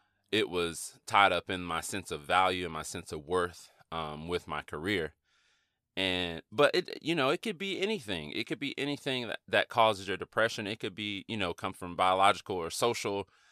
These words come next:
uh, psychological issues. Um, and there's people who have endured very stressful and very traumatic situations. It, those are the people that kinda tend to, to develop depression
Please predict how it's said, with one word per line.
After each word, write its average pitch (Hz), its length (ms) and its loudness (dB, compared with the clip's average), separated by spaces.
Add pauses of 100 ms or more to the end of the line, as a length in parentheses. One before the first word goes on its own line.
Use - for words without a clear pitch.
(380)
uh, 80 340 4
psychological 98 960 4
issues. 110 680 -4 (460)
Um, 87 240 -2
and 98 160 0
there's 107 220 4
people 123 340 -4
who 113 160 -6
have 95 360 0 (640)
endured 107 680 0
very 107 300 2
stressful 117 680 0
and 90 160 -4
very 101 260 0
traumatic 95 640 0
situations. 92 1000 -6 (580)
It, 95 220 -2
those 120 300 4
are - 20 -2
the 117 80 -2
people 110 300 -6
that 98 180 2
kinda 101 240 0
tend 104 360 -4
to, 92 200 -2 (140)
to 107 100 -2
develop 90 500 0
depression 87 680 -2